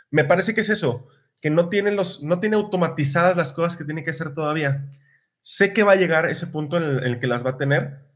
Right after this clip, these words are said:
Yo sí les recomiendo que no se bajen de la camioneta de Carlos, no, no es que,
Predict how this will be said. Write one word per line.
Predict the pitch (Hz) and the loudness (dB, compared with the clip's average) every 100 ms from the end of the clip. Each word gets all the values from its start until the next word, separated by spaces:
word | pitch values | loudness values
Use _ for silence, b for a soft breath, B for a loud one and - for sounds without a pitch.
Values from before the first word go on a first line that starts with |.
| _ _ | _ _
Yo | - 139 160 | -8 2 2
sí | 175 202 | 2 0
les | 185 | 0
recomiendo | 170 160 147 160 | -2 -6 -6 -6
que | 156 | -4
no | 135 147 | 0 0
se | 160 | 0
bajen | 165 156 156 | -2 -2 -4
de | 147 | -2
la | 131 | -2
camioneta | 123 123 135 | -2 -6 -2
de | 131 | -2
Carlos, | 127 120 147 175 | -2 -2 -2 -2
no, | 139 139 135 | 2 4 4
no | 135 131 139 | 4 4 4
es | 143 - | 2 0
que, | 139 117 107 | -2 -4 -6